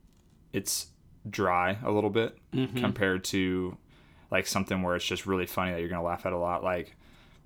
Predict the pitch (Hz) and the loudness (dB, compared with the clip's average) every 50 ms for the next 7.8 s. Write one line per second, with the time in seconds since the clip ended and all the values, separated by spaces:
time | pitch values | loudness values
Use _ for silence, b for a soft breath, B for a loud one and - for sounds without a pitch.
0 | - - - - - 101 92 90 87 85 87 87 90 90 95 95 - 92 90 87 | -20 -16 -8 -4 -2 -2 0 -2 -2 -2 -2 -2 -2 -2 -2 -2 -2 -2 -2 -2
1 | - - 101 95 - - 98 92 - - 87 - - - - 98 92 95 98 98 | -2 -4 -8 -6 -2 -2 -2 -2 -2 -4 -4 -2 -2 0 0 0 0 2 2 2
2 | 104 113 117 - - - 107 98 98 95 95 95 101 - b b b b b b | 0 -2 -4 -4 -2 0 2 4 4 2 2 0 -2 -6 b b b b b b
3 | b b b b - - - - 107 101 104 101 - 123 117 123 117 110 104 95 | b b b b -14 -8 0 4 4 4 4 6 6 6 6 6 6 4 2 2
4 | 98 - 98 95 95 95 95 95 92 101 101 92 87 90 95 98 104 117 135 139 | 2 2 2 4 4 4 4 2 0 0 2 2 4 4 4 4 2 2 -2 -4
5 | 127 107 95 92 - 95 92 95 92 95 92 92 92 95 95 95 95 92 92 90 | -4 -4 -4 -2 0 0 2 2 2 2 0 0 0 2 2 2 2 2 0 -2
6 | - b b b b b b b b b b b b b - - 101 92 90 90 | -6 b b b b b b b b b b b b b -6 -4 -2 0 0 0
7 | 87 85 85 85 85 87 - - - - 127 135 131 135 107 92 | -2 -4 -4 -6 -8 -8 -10 -12 -10 -6 -4 -2 0 0 -2 -2